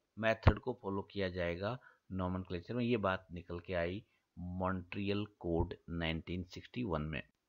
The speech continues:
अब हम आ गए नाइनटीन सिक्सटी सिक्स में एडिनबर्ग कोड। और ये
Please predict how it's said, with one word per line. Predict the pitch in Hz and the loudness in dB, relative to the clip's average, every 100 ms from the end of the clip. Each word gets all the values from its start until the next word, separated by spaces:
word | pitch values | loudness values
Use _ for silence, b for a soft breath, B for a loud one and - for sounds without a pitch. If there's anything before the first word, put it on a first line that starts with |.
| _ _ _ _ _ _ - B B B B _ _ - | _ _ _ _ _ _ -20 B B B B _ _ 6
अब | 220 208 - | 8 8 -2
हम | 113 135 - | 0 0 4
आ | 117 | 4
गए | 113 123 | 6 4
नाइनटीन | 117 101 101 117 113 | 4 2 2 -2 -4
सिक्सटी | - - 110 | -6 -8 -8
सिक्स | - 90 - | -4 -6 -4
में | 104 107 - - | -4 -4 -4 -2
एडिनबर्ग | 110 120 113 90 85 - | 0 0 2 4 2 -2
कोड। | - 87 71 - - _ b b b - | 2 2 2 -4 -20 _ b b b 2
और | 185 | 4
ये | 202 | 4